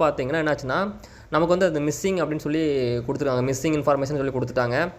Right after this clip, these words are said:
So, மறுபடியும் என்ன பண்ணோம் பார்த்தீங்கன்னா, அதில் ஃபஸ்ட்டு இமெயில், அதாவது அஞ்சு மிஸ்ஸிங் சொல்லியிருந்தாங்க.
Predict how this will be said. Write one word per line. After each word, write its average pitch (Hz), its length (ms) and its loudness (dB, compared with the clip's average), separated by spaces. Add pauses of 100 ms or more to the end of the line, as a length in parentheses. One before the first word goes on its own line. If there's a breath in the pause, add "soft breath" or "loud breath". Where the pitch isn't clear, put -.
(240 loud breath)
So, - 160 0
மறுபடியும் 180 440 2
என்ன 170 80 0
பண்ணோம் 165 220 -2
பார்த்தீங்கன்னா, 143 380 0
அதில் 175 180 2
ஃபஸ்ட்டு 151 500 0
இமெயில், 185 200 2
அதாவது 139 200 0
அஞ்சு 156 320 0
மிஸ்ஸிங் 170 280 -2
சொல்லியிருந்தாங்க. 147 580 -2